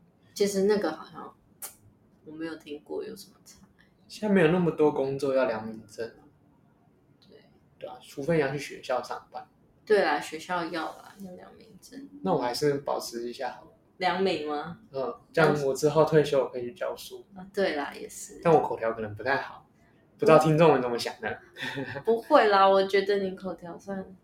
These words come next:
Speaker 1: 算不错欸。
Speaker 2: 就最近两年内练出来的啊。
Speaker 1: 练出来，嗯。
Speaker 2: 对啊，从不太讲话，然后，然后到后来就是可以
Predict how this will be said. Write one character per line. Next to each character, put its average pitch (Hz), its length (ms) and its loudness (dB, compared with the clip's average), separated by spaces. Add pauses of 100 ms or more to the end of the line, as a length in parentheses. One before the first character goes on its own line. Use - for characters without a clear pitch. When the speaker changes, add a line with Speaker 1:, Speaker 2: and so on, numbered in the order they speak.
Speaker 1:
算 190 300 -8
不 - 180 -20
错 - 460 -14
欸。 139 160 -14
Speaker 2:
就 151 120 -6
最 151 200 6
近 147 440 -2
两 127 200 0
年 127 160 -4
内 147 220 6
练 139 200 4
出 143 120 -2
来 135 100 2
的 123 60 -4
啊。 117 40 -2
Speaker 1:
练 180 180 -2
出 - 160 -20
来， - 260 -14
嗯。 160 220 -10
Speaker 2:
对 143 80 -4
啊， 131 160 -4 (120)
从 147 380 -2
不 160 100 -2
太 190 160 6
讲 - 180 2
话， - 340 -2
然 - 120 -16
后， - 100 -16 (140)
然 131 120 -12
后 139 200 2
到 135 240 4
后 147 120 4
来 127 200 0
就 127 80 -8
是 135 180 -10
可 131 160 -8
以 123 240 -8